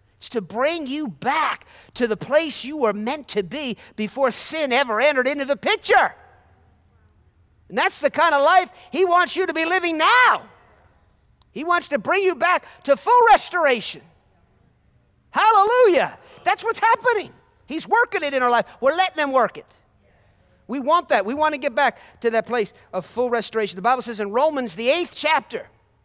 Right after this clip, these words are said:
verse nineteen, it says, "For the earnest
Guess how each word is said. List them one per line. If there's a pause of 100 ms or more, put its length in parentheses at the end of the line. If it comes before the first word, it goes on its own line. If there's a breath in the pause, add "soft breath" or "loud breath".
(480)
verse
nineteen, (1900 loud breath)
it
says,
"For
the
earnest